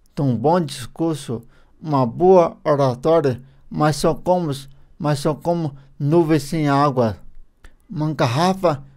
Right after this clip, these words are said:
de café mais vazia. Você vai procurar café nela e ela não tem, para que você entenda. Que o Senhor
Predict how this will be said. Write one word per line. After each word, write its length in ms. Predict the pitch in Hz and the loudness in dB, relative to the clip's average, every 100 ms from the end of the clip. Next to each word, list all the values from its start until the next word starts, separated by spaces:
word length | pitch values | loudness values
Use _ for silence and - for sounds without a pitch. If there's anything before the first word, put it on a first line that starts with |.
| _ | _
de 180 | 156 - | -14 -8
café 640 | - 151 139 165 165 156 - - - - | 0 0 2 2 2 2 -4 -14 -18 -8
mais 380 | 143 143 139 | -2 -2 -2
vazia. 840 | - 147 135 107 98 131 131 101 - - _ _ _ | -4 2 2 0 -4 -2 0 0 -6 -20 _ _ _
Você 500 | - 135 - 151 139 139 - _ - | -6 -6 -2 0 -2 -6 -20 _ 0
vai 200 | 156 170 | 4 4
procurar 500 | 170 170 165 160 160 | 2 0 0 0 0
café 480 | 156 135 139 147 131 | -2 -4 -2 -2 -2
nela 540 | 127 143 160 165 - - _ - | 0 0 2 0 -4 -18 _ -4
e 160 | 123 | 0
ela 180 | 127 127 | 2 2
não 220 | 135 139 | 2 0
tem, 460 | 135 127 123 120 117 - - - _ _ | -2 -4 -2 -4 -8 -20 -20 -20 _ _
para 200 | - 131 | -4 -2
que 120 | 131 135 | -2 -4
você 320 | 123 120 147 | -4 -4 -4
entenda. 600 | 139 135 123 113 107 98 _ _ _ _ _ _ _ _ _ _ - _ _ - _ _ _ _ _ _ _ _ _ _ - | -4 -2 -2 -2 -4 -10 _ _ _ _ _ _ _ _ _ _ -20 _ _ -20 _ _ _ _ _ _ _ _ _ _ -12
Que 120 | - | -4
o 60 | 156 | -4
Senhor 580 | 151 165 185 180 143 | 0 2 6 6 4